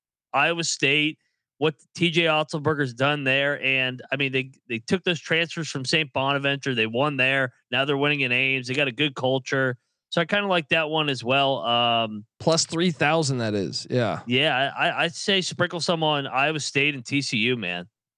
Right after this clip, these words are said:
Speaker 2: What about
Speaker 1: Uh, just
Speaker 2: something
Speaker 1: ano-, another Big Twelve team?
Speaker 2: I mean, you just wanna talk really long shots. I mean, is there any way, like, you could be convinced that, uh,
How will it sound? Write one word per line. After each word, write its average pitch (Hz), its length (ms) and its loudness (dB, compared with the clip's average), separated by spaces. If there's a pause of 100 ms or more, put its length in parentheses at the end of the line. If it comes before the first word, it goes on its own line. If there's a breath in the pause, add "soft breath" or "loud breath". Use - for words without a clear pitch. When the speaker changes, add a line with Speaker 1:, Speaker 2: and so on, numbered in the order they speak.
(340)
Speaker 2:
What 262 140 2
about 311 160 4
Speaker 1:
Uh, - 20 0
just 175 100 0
Speaker 2:
something 190 380 4
Speaker 1:
ano-, 156 200 0 (120)
another 151 260 2
Big 139 240 -2
Twelve 139 280 0
team? 92 300 -6 (300)
Speaker 2:
I 139 60 -2
mean, 151 280 2
you 190 100 -4
just 208 140 -4
wanna 208 180 4
talk 160 300 2
really 143 420 4
long 123 320 2
shots. 92 480 0 (760)
I 127 100 4
mean, 135 220 4
is 139 200 2
there 147 200 2
any 180 280 2
way, 156 420 4
like, 131 400 2
you 139 140 2
could 135 180 0
be 135 140 2
convinced 135 840 0
that, 123 400 0
uh, 110 480 2